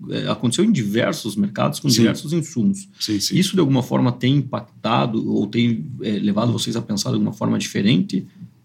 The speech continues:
Speaker 1: no, no mercado eletrônico?
Speaker 2: É, a,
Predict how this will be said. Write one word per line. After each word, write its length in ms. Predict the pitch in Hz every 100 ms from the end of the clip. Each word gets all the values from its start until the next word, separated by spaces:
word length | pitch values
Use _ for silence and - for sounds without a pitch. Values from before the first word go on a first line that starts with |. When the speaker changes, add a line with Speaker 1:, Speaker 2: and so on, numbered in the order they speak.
| - -
Speaker 1:
no, 260 | 110 107 -
no 160 | - -
mercado 320 | 107 - 104
eletrônico? 460 | 101 127 165 - - - - - - - - 185
Speaker 2:
É, 560 | 185 185 165 160 156 - _ _ -
a, 180 | 170